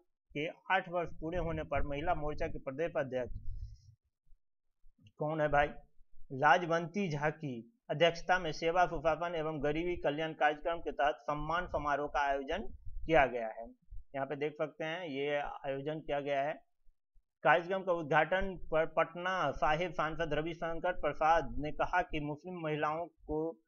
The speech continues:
ट्रिपल तलाक से मुक्ति दिलाकर प्रधानमंत्री मोदी ने ऐतिहासिक कार्य किया है। डिजिटल इंडिया के तहत काम, कॉमन सर्विस सेंटर के जरिए लोग आत्मनिर्भर बन रहे हैं। उद्योग मंत्री शाहनवाज हुसैन ने कहा कि भाजपा की सरकार निरंतर उद्योग को बढ़ावा देने में जुटी है।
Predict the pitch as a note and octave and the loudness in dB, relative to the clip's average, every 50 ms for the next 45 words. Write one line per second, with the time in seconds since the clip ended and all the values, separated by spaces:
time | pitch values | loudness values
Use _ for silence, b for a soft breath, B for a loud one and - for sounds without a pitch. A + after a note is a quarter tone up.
0 | _ _ _ _ E3+ F3+ E3+ F3+ G3 G3 F#3 - E3 D3 D3+ D#3+ E3 D#3+ - E3 | _ _ _ _ -4 -4 0 2 2 0 2 2 4 4 6 6 4 2 0 -6
1 | D#3 D#3 D#3+ D3+ - - F#3 E3 D3 D3 D3 D3 D3+ D#3 E3 D3+ D3+ C#3+ C3+ D#3 | -6 -6 -6 -8 -6 -6 -4 -2 -2 0 2 2 2 2 0 -2 -2 -2 -2 -2
2 | D#3+ D#3+ D#3+ D#3+ D#3 D3+ D3 C#3+ D3 D#3 D3+ F3 F3+ E3+ D3+ D3 C#3+ C#3 C#3 C#3 | -4 -4 -8 -8 -8 -8 -6 -6 -6 -6 -6 -6 -6 -4 -2 -2 -2 -2 -2 0
3 | C3+ C#3+ C#3 F3+ F#3+ - - C3+ B2 B2+ A#2+ A2 - B2+ A2 A2 A#2+ B2 B2 A#2+ | 0 0 0 -2 -4 -2 0 0 0 0 -4 -8 -8 -8 -6 -6 -6 -8 -8 -6
4 | C#3 D#3 D3+ D#3 D#3+ E3+ G3 G3 F#3 E3 D#3+ D#3+ E3+ E3+ E3+ E3+ - D3+ - - | -6 -6 -4 -6 -6 -4 -4 -4 -4 -4 -4 0 2 2 2 0 -2 -6 -2 2
5 | D3 C#3 C#3+ C3+ - - - - D3+ D3+ D#3 D#3+ D3+ D3 D3 D#3 E3 E3 E3 - | 2 2 2 0 -2 -6 -4 0 4 4 4 4 4 2 -2 -2 -4 -4 -4 -8
6 | - - - - - - - _ - - _ _ - - D#3+ D#3+ E3+ F3+ F#3+ G3+ | -12 -14 -16 -20 -20 -20 -20 _ -20 -20 _ _ -6 -2 0 0 0 0 0 -2
7 | G3 - F3+ E3+ E3 E3 F3 - - - D#3 D#3+ D#3+ F3+ F3 F3 E3 D#3 C3+ B2 | 0 2 4 4 4 4 0 -4 -4 -4 -4 -2 0 -2 -2 -2 -2 -4 0 0
8 | D#3 D#3+ D#3+ D#3 D#3 D3+ C#3+ C#3+ D#3+ F3 F3+ F3+ D#3+ D#3+ E3 E3 E3+ D#3+ D#3+ D#3 | 0 0 2 0 0 0 0 0 0 0 0 0 0 0 0 0 0 -2 -2 0
9 | D#3 F3 E3 C3 C#3+ C#3+ D3+ D3 D3+ D#3+ E3 D#3 E3+ F#3+ F#3+ - F3 D3 C#3 E3+ | 0 0 0 2 0 -2 0 0 0 0 0 0 -2 -4 -6 -6 -6 -4 -2 -2
10 | F#3+ F#3 E3 D#3 D#3 D#3 D#3+ E3+ E3+ E3+ - D3+ D3 D3+ D3+ D#3+ E3 E3 D3+ C#3+ | -2 -2 -2 -4 -4 -4 -4 -4 -6 -4 -2 -2 -2 0 2 2 2 2 0 -2
11 | - E3 E3 F3 E3 C#3 - C#3 C#3+ C#3+ - D#3+ C#3 B2+ B2+ C#3 C#3 C3 C3+ C3 | -4 -6 -6 -6 -4 -2 2 2 2 2 0 -2 -2 0 0 0 0 0 -2 -2
12 | C3 - - D3 C3+ C3 D3 D3+ D#3 C#3+ C3+ D3 E3 F3 - E3+ D3+ D#3+ D#3 C#3 | -2 -4 -4 -4 -4 -2 0 0 0 0 -2 -6 -6 -4 -4 -4 -4 -4 -8 -12
13 | C3 C#3 E3 E3+ - D#3 C3+ C3+ C3+ C3+ C3 C#3 D3+ D#3+ E3 D3+ D3 C#3+ D3 D3+ | -10 -10 -10 -8 -8 -6 -2 0 2 2 2 4 4 2 0 0 -4 -6 -6 -8
14 | D#3+ D3+ C#3 C#3 A#2 C3 A#2 A#2 A2 | -8 -8 -10 -10 -10 -10 -10 -10 -10